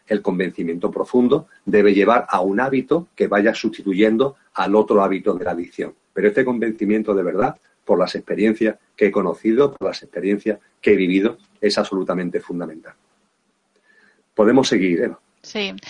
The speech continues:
Speaker 2: comenta Raquel, dice, "Cualquier cosa se puede convertir en una adicción si no tomamos conciencia de que no hay nada que temer, nada que querer, ni nada que poseer, solo vivir, respirar y confianza en nuestros procesos".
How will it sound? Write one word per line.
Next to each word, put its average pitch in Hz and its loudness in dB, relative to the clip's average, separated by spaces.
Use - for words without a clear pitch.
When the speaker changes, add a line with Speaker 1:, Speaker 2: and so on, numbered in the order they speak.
Speaker 2:
comenta 202 2
Raquel, 196 2
dice, - -6
"Cualquier 196 -2
cosa 214 0
se 214 -6
puede 202 2
convertir 196 0
en 185 -4
una 202 0
adicción 208 -2
si - -10
no 202 -2
tomamos 196 -2
conciencia 196 -2
de 190 0
que 175 -4
no 185 -2
hay 196 2
nada 196 2
que 202 -2
temer, 170 -2
nada 208 4
que 214 0
querer, 180 0
ni 185 -6
nada 190 4
que 202 -2
poseer, 170 -4
solo 190 0
vivir, 185 -2
respirar 196 2
y 202 -8
confianza 190 -2
en 226 -4
nuestros 185 -10
procesos". - -14